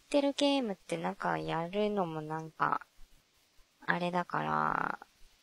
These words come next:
なんだろう、こういうなんかもう名前も上がってないようなゲームやった方がな、なんかいいよね。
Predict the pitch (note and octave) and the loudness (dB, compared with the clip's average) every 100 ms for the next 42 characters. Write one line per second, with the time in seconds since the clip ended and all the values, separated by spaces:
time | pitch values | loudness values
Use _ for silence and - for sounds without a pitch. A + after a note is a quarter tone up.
0 | - - _ _ - _ _ _ F#3 F#3+ | -20 -20 _ _ -20 _ _ _ -4 -2
1 | F3 D3+ - - - - - A#3+ A#3 A3+ | -2 -2 -4 -8 -18 -8 0 2 4 2
2 | F3+ F3 F#3 - D#3+ E3+ E3+ E3+ E3+ F3 | 0 -2 -2 0 0 0 0 0 0 -2
3 | G3 G3 G3 F#3+ F#3+ F#3 F#3 - F3+ F3 | 0 0 2 2 0 0 -2 -2 -2 -2
4 | F3+ F3 _ _ - F3+ F3 F3 F3+ E3+ | 0 -2 _ _ -6 -6 -4 -4 -4 -4
5 | D#3+ D#3 D#3 D#3 - - - - _ _ | -6 -6 -8 -8 -6 -6 -6 -10 _ _
6 | _ _ _ _ _ _ _ _ _ - | _ _ _ _ _ _ _ _ _ -12
7 | F3 E3+ D#3+ D3+ D3 - - E3 F3 D#3+ | -8 -8 -8 -6 -8 -8 -8 -8 -6 -8
8 | D3 C#3+ C#3+ E3 _ _ - D#3+ D#3+ D#3+ | -8 -10 -12 -16 _ _ -18 -14 -12 -10
9 | D#3+ D#3 D3+ C#3+ C#3 - - | -10 -12 -12 -12 -14 -16 -18